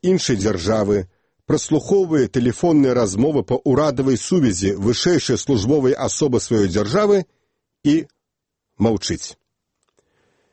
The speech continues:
Застаецца здагадвацца, якія яшчэ сакрэты беларускай палітыкі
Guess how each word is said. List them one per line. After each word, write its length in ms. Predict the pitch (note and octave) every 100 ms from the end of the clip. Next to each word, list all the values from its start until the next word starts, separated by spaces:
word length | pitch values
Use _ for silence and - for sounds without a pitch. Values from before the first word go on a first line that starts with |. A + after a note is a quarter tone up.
| _ -
Застаецца 640 | G#2 A#2 - D#3+ E3+ -
здагадвацца, 800 | C3+ B2+ C#3+ F3+ D#3 C#3 - C#3+
якія 380 | - D#3 D3 C#3+
яшчэ 280 | B2+ - F3
сакрэты 540 | - C3+ - C#3 -
беларускай 480 | A2 A2 A2 - A2
палітыкі 560 | - G#2 F#3 F3 F3